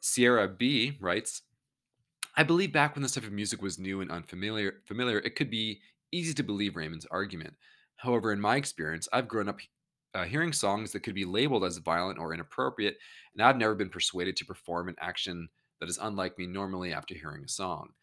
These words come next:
So yeah, Sierra provides her own kind of anecdotal experience here, but I think throws a little cold water on this idea, you know, saying that, you know, and I think a lot of people, myself included, I, you know, I heard a lot of,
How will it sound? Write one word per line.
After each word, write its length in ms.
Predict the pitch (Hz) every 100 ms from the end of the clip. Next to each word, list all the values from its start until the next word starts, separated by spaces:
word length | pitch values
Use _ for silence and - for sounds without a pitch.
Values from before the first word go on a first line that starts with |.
| _ _ _ -
So 140 | -
yeah, 220 | 170 165
Sierra 540 | 120 - 139 147 135 123
provides 400 | 110 110 107 -
her 120 | 104
own 240 | 120 131
kind 160 | 120 92
of 60 | 82
anecdotal 440 | 90 90 90 85
experience 540 | 82 - - 151 135 -
here, 200 | 78 87
but 180 | 107 107
I 60 |
think 240 | 98 107 -
throws 260 | 101 95
a 40 | 92
little 120 | 90
cold 300 | - 92 87
water 260 | 87 98
on 60 | 98
this 140 | 92
idea, 520 | 87 90 131 123 101 98 - _ _ _
you 140 | 113
know, 80 | 92
saying 340 | 92 98 92 95
that, 120 | 92 _ _ _ -
you 80 | 135
know, 80 |
and 100 | 95
I 20 | 98
think 180 | 117
a 40 | 90
lot 220 | 82 135
of 80 | -
people, 120 | 92
myself 300 | 104 - 113
included, 420 | 110 - 170 123
I, 120 | 95
you 120 | 120 127
know, 100 | 90
I 140 | 101
heard 200 | 98 87
a 40 |
lot 240 | 80 76 82
of, 200 | 82